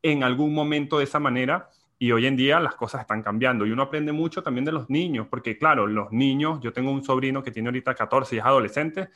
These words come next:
pero, eh, eh, ellos no tienen como ese estigma a la man-, a la hora de pensar. Ellos piensan abiertamente y listo. Quizás uno ya tiene tantas cosas que te han inculcado desde, desde muy temprana edad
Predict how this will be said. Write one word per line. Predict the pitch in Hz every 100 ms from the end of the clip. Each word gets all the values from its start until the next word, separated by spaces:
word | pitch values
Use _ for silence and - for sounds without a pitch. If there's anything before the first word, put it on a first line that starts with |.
| _ _ _ _ -
pero, | 135 131 135 131 131 131 - - _ _ _ -
eh, | 151 151 151 143
eh, | 120 - -
ellos | 165 180 190
no | 180
tienen | 180 180 185
como | 180 175 156 135
ese | 123 170
estigma | - 165 160 165 -
a | 139
la | 127
man-, | 123 120
a | - 127
la | 123
hora | 139
de | 151
pensar. | 131 107 135 113
Ellos | 113 120
piensan | 160 160 160 185
abiertamente | 151 123 120 151 165 185 202 - - _ -
y | 139 123
listo. | 143 147 147 104
Quizás | 110 110 117
uno | 147 151
ya | 147 147
tiene | 147 151
tantas | 151 156 156 151
cosas | - 160 151 151
que | 147
te | 127
han | 127
inculcado | 139 147 147 139 113 123 139
desde, | 151 139 123 104
desde | 110 117 117
muy | 131 135
temprana | 139 139 143 143
edad | 139